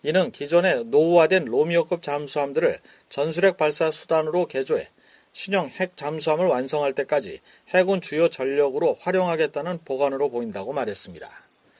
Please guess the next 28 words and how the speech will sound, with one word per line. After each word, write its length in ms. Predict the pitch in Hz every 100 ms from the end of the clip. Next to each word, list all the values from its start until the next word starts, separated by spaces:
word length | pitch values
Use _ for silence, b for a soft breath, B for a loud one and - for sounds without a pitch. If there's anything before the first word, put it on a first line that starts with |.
| b -
홍 100 | 185
박사는 420 | 180 - 175 90 87 -
김 180 | 160
위원장의 440 | 175 175 170 190 180
핵 180 | 185 -
추진 320 | 170 180 175
잠수함 540 | 139 147 143 160 160
개발 280 | 131 131 147
언급과 520 | 127 147 147 - 160
관련해선 500 | 127 127 131 131 90 - b b b _
북한이 400 | 151 170 185 160
러시아로부터 840 | 120 143 170 160 160 147 165 160 101
기술 340 | 143 165 170
지원을 320 | 160 156 151
받는 320 | 143 139 139
데 100 | 151
주력할 460 | 160 135 139 135 123
것으로 380 | - 104 131 156
예상했습니다. 880 | 120 107 117 98 - 90 - - _ _ b b b b -
북한과 460 | 156 175 180 180
러시아는 560 | 175 147 143 160 104 85
최근 300 | - 175 156
군사협력 600 | - 151 160 170 165 170
강화 300 | - 147 156
방침을 500 | - 143 131 170 160
공공연하게 720 | - 147 156 170 170 156 175
밝히고 380 | 156 131 - 151
있고, 280 | 147 - -